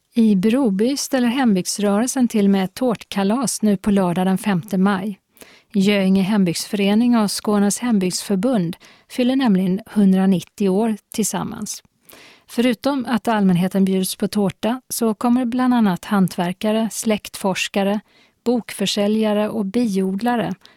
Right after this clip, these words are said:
att finnas på plats på torget i Broby mellan tio och tretton. Och därefter så blir det öppet hus i hembygdsparken.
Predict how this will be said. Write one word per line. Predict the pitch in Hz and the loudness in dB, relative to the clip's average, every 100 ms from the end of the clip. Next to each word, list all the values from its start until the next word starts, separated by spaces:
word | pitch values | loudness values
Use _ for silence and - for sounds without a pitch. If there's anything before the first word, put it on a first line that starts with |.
| _ | _
att | 208 - | -6 -2
finnas | 190 185 - | 0 0 0
på | 226 | -4
plats | - 190 170 - | -4 -4 -4 -8
på | - 226 | -6 -4
torget | - 170 175 170 | -2 -2 -2 -4
i | 196 | -4
Broby | 190 208 170 175 190 - _ _ - | 0 0 -2 -4 -6 -8 _ _ -2
mellan | 202 180 180 | 0 2 -2
tio | - 240 202 196 208 - - | -2 -2 0 0 -2 -4 -4
och | 247 | -4
tretton. | - 202 - - 185 220 - _ _ _ _ _ - | -2 -6 -6 -6 -4 -6 -12 _ _ _ _ _ -4
Och | 202 | 0
därefter | 190 226 - - 190 | 2 0 -2 -4 -2
så | 202 | 0
blir | 208 | 0
det | 220 | 0
öppet | 226 - 196 208 | -2 -2 -4 0
hus | 185 175 - | 0 -2 -4
i | 254 | -2
hembygdsparken. | 214 240 175 180 - 196 196 - - | 0 0 0 -4 -6 -4 -6 -6 -10